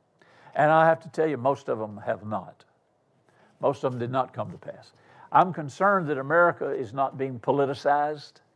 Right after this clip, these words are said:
being deceived into running after politics.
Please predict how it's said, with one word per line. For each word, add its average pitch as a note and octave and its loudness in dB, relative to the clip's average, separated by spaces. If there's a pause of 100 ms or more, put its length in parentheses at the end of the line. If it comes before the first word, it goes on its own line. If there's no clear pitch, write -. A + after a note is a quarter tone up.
(960)
being C3+ 0
deceived D3 -4 (1600)
into B2+ -2 (340)
running C3+ 0
after B2 -4
politics. - -4